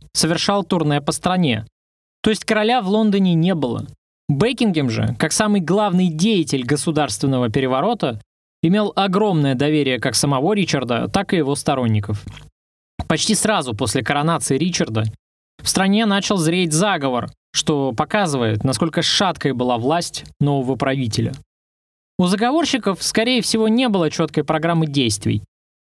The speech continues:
Сперва они, по-видимому, планировали восстановление на троне потомков Эдуарда четвертого и действовали в интересах клана Вудвиллов.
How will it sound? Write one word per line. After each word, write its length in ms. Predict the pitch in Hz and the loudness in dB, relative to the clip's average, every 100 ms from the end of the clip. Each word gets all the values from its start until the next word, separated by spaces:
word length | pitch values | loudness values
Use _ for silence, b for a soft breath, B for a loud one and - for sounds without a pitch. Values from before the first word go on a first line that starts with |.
| - | -6
Сперва 380 | 233 285 311 285 | -2 2 2 2
они, 320 | 262 269 226 214 | 2 2 0 0
по-видимому, 600 | 226 247 220 220 214 196 | 0 2 2 2 2 2
планировали 540 | 196 208 214 208 202 | 2 2 2 2 2
восстановление 800 | 170 190 - 196 196 208 180 160 | 2 0 0 0 2 2 2 2
на 140 | 160 165 | 0 0
троне 320 | 175 165 143 | 0 2 0
потомков 580 | 165 160 170 151 151 156 | -2 0 0 0 -2 0
Эдуарда 340 | 143 143 135 | -2 -2 -4
четвертого 800 | - 147 214 285 - 240 226 226 | -2 -2 0 -2 -2 -2 0 -2
и 340 | - 196 196 | 0 0 2
действовали 520 | 165 240 233 - 214 | 2 2 0 0 0
в 100 | 175 | 2
интересах 480 | 165 170 190 - 165 | 0 0 0 -2 -2
клана 340 | - 165 156 147 | 0 0 0 0
Вудвиллов. 540 | 156 135 123 123 | 0 -2 -4 -6